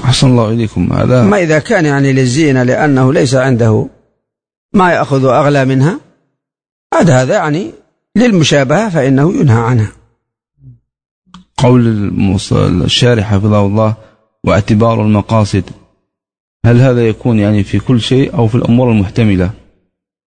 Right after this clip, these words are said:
Speaker 2: ما في شك، يعني لما كان ال-، الشبهة تحوم حول العقيدة،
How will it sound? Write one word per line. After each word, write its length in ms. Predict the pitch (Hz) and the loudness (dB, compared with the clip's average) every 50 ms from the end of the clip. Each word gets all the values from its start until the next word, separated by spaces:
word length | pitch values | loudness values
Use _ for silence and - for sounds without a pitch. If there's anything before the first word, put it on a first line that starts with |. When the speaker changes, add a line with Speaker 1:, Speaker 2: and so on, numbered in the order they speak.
| _ - | _ -2
Speaker 2:
ما 140 | 247 359 311 | 0 2 2
في 180 | 226 220 190 | 2 0 0
شك، 320 | 135 - 180 143 - - 160 | -2 -4 -6 -8 -6 -4 -2
يعني 440 | 147 127 123 117 117 117 139 - - - _ - | 0 2 2 2 2 0 -2 -6 -12 -16 _ -2
لما 340 | 156 170 180 180 165 151 147 | 0 0 2 2 0 0 -2
كان 320 | - - 196 175 151 131 | -2 -2 -2 0 0 0
ال-، 400 | 127 117 107 101 98 - - - - _ _ _ _ _ _ _ _ _ _ _ _ - 151 | -2 -2 -4 -4 -6 -8 -10 -16 -20 _ _ _ _ _ _ _ _ _ _ _ _ -2 -2
الشبهة 380 | 117 - - 208 180 160 135 | 0 0 0 0 0 0 0
تحوم 360 | 123 - - - 180 147 123 | -2 -4 -4 -2 0 0 0
حول 260 | - - 135 131 123 117 | 0 0 0 0 0 0
العقيدة، 600 | 117 117 117 110 123 131 123 110 95 113 139 | 0 0 -2 -2 0 0 0 0 0 0 -2